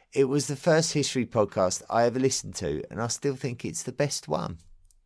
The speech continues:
A special thanks for your episode on the Siege of Lachish." Now, uh,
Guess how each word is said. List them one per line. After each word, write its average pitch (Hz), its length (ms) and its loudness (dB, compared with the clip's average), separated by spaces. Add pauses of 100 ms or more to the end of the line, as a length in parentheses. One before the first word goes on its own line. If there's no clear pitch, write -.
(920)
A 147 100 4
special 196 460 6
thanks 110 400 2
for - 140 -2
your 131 320 4
episode 120 640 2
on 127 140 -4
the 123 80 0
Siege 151 520 2
of 120 200 -2
Lachish." 135 880 4 (420)
Now, 120 300 0 (580)
uh, 65 180 -10